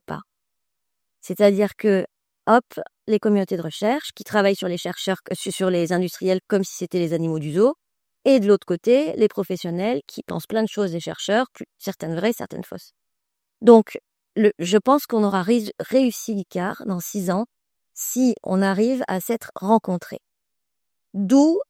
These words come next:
euh, toute cette stratégie de ce qu'on appelle journée d'accélération, qui sont en fait une soixantaine de rencontres par an dans tous les secteurs et dans tous les projets, qui nous permet d'amorcer les bases d'un dialogue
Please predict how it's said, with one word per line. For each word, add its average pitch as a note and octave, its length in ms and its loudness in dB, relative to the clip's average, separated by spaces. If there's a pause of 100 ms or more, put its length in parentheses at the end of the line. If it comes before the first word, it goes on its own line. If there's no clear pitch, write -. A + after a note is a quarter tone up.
euh, F3+ 300 4 (180)
toute D4 160 -4
cette A#3+ 220 0
stratégie G#3+ 560 -2
de F3 260 -2
ce - 60 -14
qu'on F3 160 -4
appelle E3+ 240 -2
journée A3+ 320 4
d'accélération, F#3 840 -4 (120)
qui - 160 -20
sont F#3+ 100 -6
en F3 60 -2
fait E3+ 180 -4
une F3+ 100 -4
soixantaine A3 520 0
de F#3 60 0
rencontres F3 340 -4
par E3 200 -6
an F#3 60 -4
dans E3 140 -4
tous - 140 -8
les F#3+ 80 0
secteurs - 360 -6
et E3+ 60 -2
dans D#3 120 -6
tous - 160 -18
les F#3 80 -6
projets, E3 380 -4 (1120)
qui C4 140 -2
nous C4 160 6
permet A3 500 2 (120)
d'amorcer G#3 760 0
les F3 140 -4
bases G#3 240 -2
d'un G3+ 100 0
dialogue F#3+ 460 0